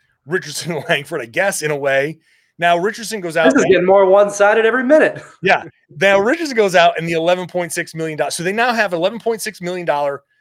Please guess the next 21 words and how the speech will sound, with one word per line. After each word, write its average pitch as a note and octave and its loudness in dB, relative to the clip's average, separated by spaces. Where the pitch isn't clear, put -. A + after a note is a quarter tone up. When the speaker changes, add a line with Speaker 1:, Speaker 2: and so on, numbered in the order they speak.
Speaker 1:
traded D#3 -6
player C#3+ -6
exception B2 -12
that B2 -8
they C#3 -4
can C#3 -10
have E3+ 0
between C#3 -16
now. D3 -4
It's C3 -14
basically D3+ -8
for F3+ -8
a F3+ -8
year. F#3+ -6
So B2+ -14
now D#3+ 0
in D3+ -6
the E3 -8
next F3 -4
trade B2+ -8
deadline, C3 -6